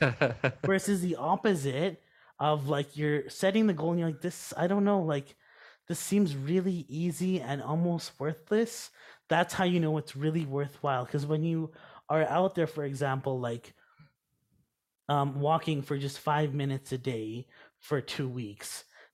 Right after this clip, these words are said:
Speaker 2: that's how you get it ingrained into your daily routine, and that's how it actually becomes a habit, and then you can up level from there. I think I'll give you, like, a third <laughs> little, uh,
Speaker 1: Okay.
Speaker 2: tidbit
Speaker 1: Yeah.
Speaker 2: here too, is,
Speaker 1: Keep
Speaker 2: like,
Speaker 1: going.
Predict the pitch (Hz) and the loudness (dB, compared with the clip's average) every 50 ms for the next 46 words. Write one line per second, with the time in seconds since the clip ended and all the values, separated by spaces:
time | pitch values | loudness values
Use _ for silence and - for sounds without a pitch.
0 | _ - 156 165 180 - - - 202 202 214 202 151 127 156 156 156 170 170 - | _ 2 2 2 2 2 0 0 2 2 2 2 0 2 2 2 2 2 0 -2
1 | 131 151 151 143 131 - 143 123 135 151 175 185 180 - 143 147 143 131 - - | -4 -4 -4 -4 -4 -4 -4 -4 -2 0 0 0 -2 -2 -4 -6 -6 -6 -8 -6
2 | 156 156 147 139 139 139 139 - _ _ _ _ _ _ _ _ _ - 135 135 | -4 -4 -4 -4 -4 -6 -8 -12 _ _ _ _ _ _ _ _ _ -10 -4 -2
3 | 147 147 135 135 147 147 147 147 147 135 131 131 - - 165 151 139 139 156 156 | 0 0 0 2 0 2 2 0 0 -2 -4 -4 -4 -2 -2 0 0 0 -2 -2
4 | - - 180 170 156 147 143 139 135 - - 151 147 131 131 - 143 135 131 123 | -2 0 0 0 0 0 -2 -2 -4 -6 -6 -6 -4 -4 -2 -2 -2 -2 -2 -4
5 | 131 - - 120 127 147 151 - 151 143 147 151 156 170 170 156 - - 151 135 | -6 -4 -2 -2 -2 -2 -2 -4 -4 -2 -2 0 0 0 -2 -2 -2 -4 -4 -4
6 | 131 - - - - - - _ - 143 147 139 - 143 131 127 120 123 123 - | -4 -6 -10 -18 -20 -20 -18 _ -4 -4 -4 -2 0 -2 -2 -2 -4 -8 -12 -10
7 | - 135 117 113 113 113 110 104 104 107 117 - - - - - - - - 165 | -8 -8 -6 -6 -4 -6 -6 -6 -6 -10 -12 -14 -18 -20 -20 -18 -10 -4 -4 -2
8 | - - 233 226 190 175 170 160 180 170 175 185 180 185 170 - 160 - - 160 | 2 4 4 4 4 4 2 2 2 0 2 2 4 2 2 2 0 0 0 0
9 | 156 156 151 151 143 - 180 175 165 160 147 139 - - - - - - _ _ | 2 2 0 0 0 2 4 4 4 4 2 -2 -6 -16 -20 -20 -20 -20 _ _
10 | _ - 143 139 131 131 120 120 - - _ _ - 120 123 127 - - - 147 | _ -4 -4 -2 -2 -2 -2 -4 -6 -8 _ _ -2 -2 -2 0 2 0 0 0
11 | 175 - _ - - 117 123 151 147 104 - 147 139 139 - - 165 156 151 147 | -2 -6 _ -2 2 4 4 4 4 2 0 -2 -4 -4 -6 -10 -10 -8 -8 -4
12 | 139 123 151 170 170 156 143 135 110 101 - | -4 0 2 2 2 4 2 0 -2 -4 -8